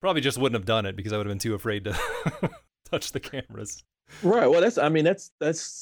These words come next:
Speaker 2: that's great. I'm glad to hear that. I mean, yeah, 'cause there's, there's, there's a, there's a learning curve with, with anything. And I think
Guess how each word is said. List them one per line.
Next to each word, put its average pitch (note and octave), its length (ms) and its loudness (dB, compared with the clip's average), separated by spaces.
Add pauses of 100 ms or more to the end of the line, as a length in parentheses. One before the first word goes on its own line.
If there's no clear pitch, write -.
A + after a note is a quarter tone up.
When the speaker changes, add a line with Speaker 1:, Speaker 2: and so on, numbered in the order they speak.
Speaker 2:
that's D3+ 240 2
great. B2 400 4
I'm B2+ 100 0
glad B2+ 260 4
to B2 60 6
hear D3 200 4
that. G2 220 4
I F#2+ 40 4
mean, D3 160 6
yeah, E3+ 220 6
'cause D3+ 140 4
there's, D#3+ 220 6
there's, F3 380 2
there's F3+ 340 4
a, C#3+ 300 6
there's D#3+ 260 4
a D#3+ 60 6
learning D3 520 4
curve A2+ 440 4
with, A#2+ 320 4
with B2 320 4
anything. A#2+ 720 4
And A#2 140 4
I A2+ 80 6
think B2 380 2